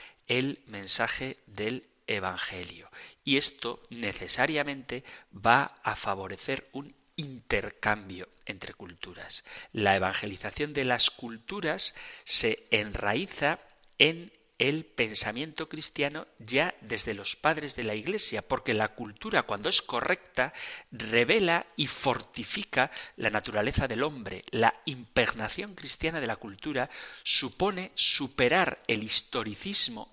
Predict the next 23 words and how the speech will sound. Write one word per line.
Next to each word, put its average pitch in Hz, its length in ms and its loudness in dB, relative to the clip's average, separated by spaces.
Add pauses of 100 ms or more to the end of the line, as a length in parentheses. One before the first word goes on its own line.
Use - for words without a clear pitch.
y 117 180 0
el 113 120 2
relativismo 107 1080 0 (340)
a 107 100 4
la 104 140 6
hora 139 180 2
de 127 80 -4
entender 107 500 -6
lo 104 80 -10
que 101 160 -8
es - 300 -4
el 95 180 -2
hombre. 87 300 -10
La 98 180 8
evangelización 95 680 -2
de 117 80 -2
la 135 80 2
cultura 190 540 -4 (360)
debe 127 420 0
inspirarse 135 1000 2
en 107 160 0
el 107 100 -2
amor 120 280 -2